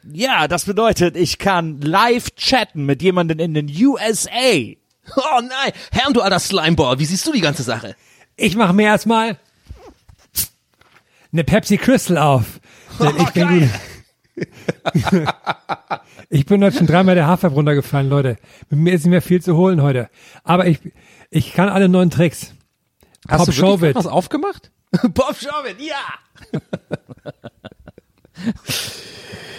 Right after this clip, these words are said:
Speaker 3: Was?
Speaker 2: Ah, jetzt hab ich ganz vergessen, was wir hier eigentlich machen. Nils, kannst du kurz Abhilfe schaffen? Ich hab was
Speaker 1: Hallo.
Speaker 2: vergessen. Ich vergesse es immer wieder.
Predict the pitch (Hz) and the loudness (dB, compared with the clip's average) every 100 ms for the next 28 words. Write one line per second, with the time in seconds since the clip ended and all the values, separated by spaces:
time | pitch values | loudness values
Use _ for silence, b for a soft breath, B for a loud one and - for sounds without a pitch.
0 | - 143 165 170 - 135 147 151 185 185 | -6 -6 -6 -12 -4 2 2 2 0 0
1 | - 190 180 160 180 165 - 147 147 143 | -2 -2 0 0 0 -2 -2 0 2 0
2 | 127 135 127 123 143 - 160 - 147 - | 0 0 2 2 2 0 -2 0 0 -2
3 | 127 110 - 90 78 76 73 - - 127 | -4 -4 -4 -4 -6 -6 -12 -14 -12 -2
4 | 110 101 98 - - - - 147 151 156 | 0 0 -2 -4 -10 -10 -2 0 0 0
5 | 156 117 101 85 | 2 2 0 -4